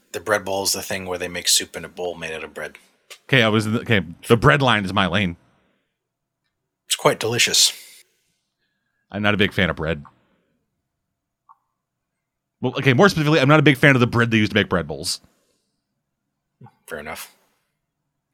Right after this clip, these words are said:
Speaker 2: Huh, anything else you've been playing then?
Speaker 1: Uh, between you spend, between spending my, most of my money on tea and spending forever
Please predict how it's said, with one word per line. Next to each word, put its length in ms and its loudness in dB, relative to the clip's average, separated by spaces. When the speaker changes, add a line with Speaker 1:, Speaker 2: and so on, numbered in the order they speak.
Speaker 2:
Huh, 260 4
anything 160 4
else 120 6
you've 80 2
been 60 6
playing 160 8
then? 260 4
Speaker 1:
Uh, 380 6
between 400 -4
you 120 -4
spend, 400 -2
between 180 -4
spending 220 -2
my, 80 0
most 180 2
of 40 -2
my 80 -2
money 320 0
on 400 -2
tea 440 -4
and 280 -4
spending 340 -2
forever 320 -2